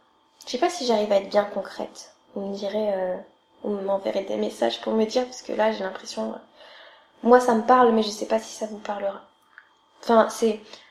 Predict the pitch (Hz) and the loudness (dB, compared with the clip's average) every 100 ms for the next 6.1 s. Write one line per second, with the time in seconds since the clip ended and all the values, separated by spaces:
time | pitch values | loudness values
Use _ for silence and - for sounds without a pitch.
0 | _ _ _ - - 262 254 254 254 - | _ _ _ -18 0 4 6 4 2 2
1 | 226 220 - _ _ _ - 247 226 - | -4 -4 -12 _ _ _ 0 2 2 -4
2 | 226 220 - 240 247 - - - - - | -8 -8 -2 0 0 0 -2 -2 -6 -14
3 | - - _ _ _ 190 190 190 202 196 | -16 -20 _ _ _ -2 -2 0 -4 0
4 | 214 254 269 - 202 208 196 208 220 226 | 2 2 -2 -6 -4 -4 -4 0 2 4
5 | 226 208 - 226 220 208 202 196 - - | 4 0 0 2 2 0 -6 -10 -10 -6
6 | 311 | -6